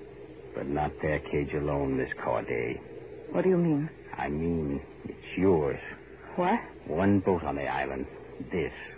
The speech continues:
Speaker 1: And in a couple of minutes more, it won't be here.
Speaker 2: What are you talking about? You and I are
Speaker 1: That's
Speaker 2: going
Speaker 1: where you haven't got it straight, Miss Corday. Going, yes, but only me.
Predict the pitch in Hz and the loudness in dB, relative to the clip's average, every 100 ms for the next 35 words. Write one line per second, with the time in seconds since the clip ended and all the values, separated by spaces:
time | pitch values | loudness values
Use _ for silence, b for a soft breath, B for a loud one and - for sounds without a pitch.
0 | - - - 78 76 78 - 98 80 80 | -18 -16 -10 -6 -6 -4 -6 -4 -2 -2
1 | 76 73 - 76 73 - 76 - 80 71 | -2 -2 -2 0 0 -2 -4 -2 -4 -2
2 | 69 65 64 - - 202 214 185 190 170 | -2 -2 -4 -10 -8 2 4 4 4 2
3 | 165 151 139 147 208 269 240 220 247 185 | 2 0 0 0 4 6 6 6 6 4
4 | 214 220 - 90 85 82 69 87 87 78 | 4 0 -2 -2 -2 -2 0 0 -2 -2
5 | 82 80 78 - 90 78 - 73 - - | -2 -2 -6 -4 -2 -2 -4 -6 -6 -4
6 | 73 69 73 69 65 - 87 85 80 78 | -2 0 0 0 -2 -4 -2 0 0 0
7 | 85 90 76 - - 73 90 87 82 78 | 2 2 0 -4 -6 0 2 4 2 4
8 | 95 90 71 | 4 4 2